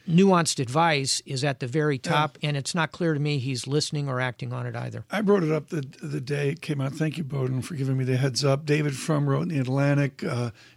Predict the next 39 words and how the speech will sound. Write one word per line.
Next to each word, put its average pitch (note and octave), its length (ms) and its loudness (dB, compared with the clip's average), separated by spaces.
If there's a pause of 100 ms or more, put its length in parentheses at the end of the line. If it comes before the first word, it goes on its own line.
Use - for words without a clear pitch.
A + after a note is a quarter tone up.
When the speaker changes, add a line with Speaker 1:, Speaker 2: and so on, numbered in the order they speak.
Speaker 2:
David D3+ 320 2
Brooks D3+ 280 -2
in E3+ 80 -2
the C#3+ 60 2
New C#3+ 100 2
York C3+ 200 -2
Times. C#3 340 -2
Lawrence C#3+ 300 2
Summers D3 380 2
was, B2 200 -2
was C#3 400 -2
with C3+ 140 0
us C3 160 0
a B2+ 40 -8
few D3 220 -6
days D3 320 2
ago, C#3 340 0 (500)
all F3+ 240 2
talking F3+ 460 -2
about C#3+ 280 -4
this - 140 -8
concept D#3 580 -4
of C3+ 100 -4
arena, C3 440 2
which A#2+ 280 -6
to D3 100 -4
me D3 140 4
is D3 100 0
out C#3+ 140 -2
of A#2+ 100 -6
Game C3 240 0
of B2+ 100 -2
Thrones D3+ 460 -2
or D3 160 -6 (400)
an C3+ 140 2
old C#3 160 0
Charlton D3 380 -4
Heston F3+ 420 -4
movie. B2+ 340 -4